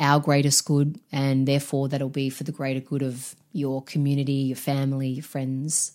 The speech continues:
people around you. Um, the, when, when you listen to that truth, it's medicine, and it's medicine that is for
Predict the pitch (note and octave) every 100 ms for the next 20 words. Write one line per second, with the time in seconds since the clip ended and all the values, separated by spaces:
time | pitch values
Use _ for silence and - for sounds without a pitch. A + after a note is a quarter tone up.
0 | - D3+ D3 C#3 C3+ C3+ C#3 D#3+ D#3+ F3+
1 | _ - - - - - - _ _ -
2 | D3 C#3+ C#3 C#3 C#3+ - C3+ D3+ _ _
3 | _ _ _ _ _ _ _ _ _ _
4 | - F#3 E3 G3 F#3+ G#3+ G#3 D#3+ F3 -
5 | E3 D3+ D3 - - E3+ D#3 C#3+ - -
6 | - - _ D3+ D#3+ E3+ D#3+ - C#3 D3+
7 | - - _ _ _ _ _ - _ -
8 | D3+ D3+ C#3+ C3+ D3 - - _ _ _
9 | _ _ _ _ _ _ _ _ _ _
10 | _ _ _ _ E3 - F3 F3 F#3 -
11 | D#3+ D3+ C#3 C#3 - - - D3+ C#3 C3+
12 | C3 - D3+